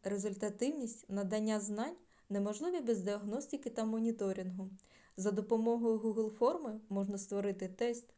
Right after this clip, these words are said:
опитування, анкету. Це дуже цікаво. Створити форми в мережі — це так само легко, як інші документи. Вихованці, батьки або колеги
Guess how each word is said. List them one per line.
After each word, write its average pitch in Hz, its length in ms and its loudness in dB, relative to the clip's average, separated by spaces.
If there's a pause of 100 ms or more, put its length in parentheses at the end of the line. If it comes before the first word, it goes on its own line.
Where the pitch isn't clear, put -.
опитування, 220 800 0
анкету. 214 540 -4 (360)
Це 254 180 6
дуже 247 320 2
цікаво. 196 580 -4 (240)
Створити 226 600 2
форми 247 460 2
в 202 100 -6
мережі — 208 600 0 (260)
це 233 140 -2
так 233 180 -2
само 220 340 2
легко, 240 380 0
як 190 280 -2
інші 254 300 -4
документи. 208 760 -2 (400)
Вихованці, 226 800 0
батьки 220 600 -2
або 202 240 0
колеги 202 580 -2